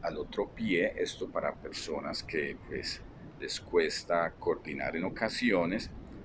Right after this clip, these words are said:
entonces pasamos de el pie derecho que estamos haciendo la plantiflexión, o sea,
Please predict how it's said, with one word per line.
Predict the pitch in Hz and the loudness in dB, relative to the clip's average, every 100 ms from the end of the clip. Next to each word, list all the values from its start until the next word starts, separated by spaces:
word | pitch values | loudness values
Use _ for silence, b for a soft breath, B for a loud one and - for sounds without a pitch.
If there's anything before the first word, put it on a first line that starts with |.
| - | -12
entonces | - - 76 71 - - | -10 -8 -6 -6 -6 -6
pasamos | - 73 80 76 85 | -4 -2 -2 -4 -2
de | 76 73 - | -2 -4 -4
el | 73 | -8
pie | - - 76 78 78 - - - | -8 -8 -2 0 -2 -8 -12 0
derecho | 107 95 - - | 4 4 4 -4
que | |
estamos | - - 76 82 | -8 -8 -6 -4
haciendo | - - 73 73 85 | -4 -4 -4 2 4
la | 76 - - - - - | 4 -4 -14 -14 -16 -4
plantiflexión, | 98 95 95 - 104 101 - - 107 101 - 98 92 92 | 2 4 2 -4 -4 -4 -6 -2 0 0 0 2 2 2
o | 82 | -2
sea, | - 78 78 | 0 0 0